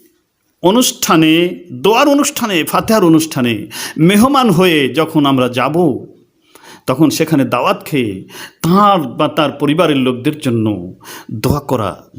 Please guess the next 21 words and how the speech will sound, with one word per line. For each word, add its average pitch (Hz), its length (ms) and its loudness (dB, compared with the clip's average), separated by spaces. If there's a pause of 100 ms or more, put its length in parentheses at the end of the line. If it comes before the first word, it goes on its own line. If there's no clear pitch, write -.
(140)
যাবে। - 460 -6 (2250)
আজকাল 190 380 -2
দেখবেন 202 600 -2 (360)
অধিকাংশ 139 460 0
জায়গায় 147 540 0 (500)
বলে 156 680 0 (260)
যে, 120 80 -2
"আমার 147 200 2
আব্বা 160 640 -2 (100)
মারা 147 220 0
গিয়েছেন, 175 520 -4 (360)
আমার 139 200 2
মা 202 460 2
মারা 202 220 2
গিয়েছেন, 196 640 -2 (300)
তার 190 240 0
জন্য 233 560 -2
দোয়া 196 280 4
বা 226 120 0
মিলাদের 214 440 2
অনুষ্ঠান, 202 640 0